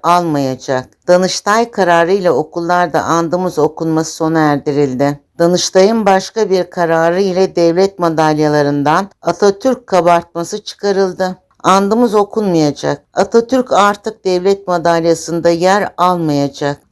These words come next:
Andımız önergesi A K P'nin ret ve M H P'nin çekimser oyları ile iptal edilmişti.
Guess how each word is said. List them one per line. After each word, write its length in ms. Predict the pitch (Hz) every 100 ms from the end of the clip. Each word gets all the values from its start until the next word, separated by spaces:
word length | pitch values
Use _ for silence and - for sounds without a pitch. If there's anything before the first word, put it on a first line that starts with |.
| -
Andımız 520 | 160 170 180 233 226
önergesi 880 | 196 196 175 170 143 160 156 214 -
A 220 | 170 170
K 300 | - 180 175
P'nin 520 | 180 180 190 175 143
ret 320 | 180 208 -
ve 100 | 175
M 300 | 160 160 165
H 180 | 175 170
P'nin 300 | 185 175 160
çekimser 680 | 156 165 - 170 - 196 196
oyları 500 | - 160 160 165 170
ile 260 | 170 180
iptal 460 | - - - 175 165
edilmişti. 800 | 160 160 151 151 - - 151 147